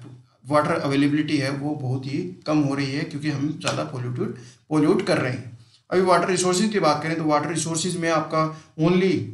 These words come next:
फ्रेश वाटर टू पॉइंट फ़ाइव परसेंट मिलता है, जो कि एंटायर आपकी थ्री फोर्थ पार्ट मिलता है जो आपका अर्थ का। अभी टू पॉइंट फ़ाइव परसेंट में भी डिस्ट्रीब्यूशन मिलता है, जो आपका ग्लेशियर्स में है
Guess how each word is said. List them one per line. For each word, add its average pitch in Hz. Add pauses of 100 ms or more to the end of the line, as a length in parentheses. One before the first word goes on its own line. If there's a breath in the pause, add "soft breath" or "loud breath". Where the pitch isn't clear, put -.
(220)
फ्रेश 175
वाटर 151
टू 151
पॉइंट 139
फ़ाइव 135
परसेंट 139
मिलता 131
है, 147
जो 143
कि 143
एंटायर 131
आपकी 151
थ्री 180
फोर्थ 143
पार्ट 131
मिलता 139
है 147
जो 143
आपका - (240)
अर्थ -
का। - (260)
अभी 214
टू 240
पॉइंट 240
फ़ाइव 196
परसेंट 202
में 214
भी 220
डिस्ट्रीब्यूशन 156
मिलता 156
है, 165
जो 160
आपका 151
ग्लेशियर्स 139
में 156
है 156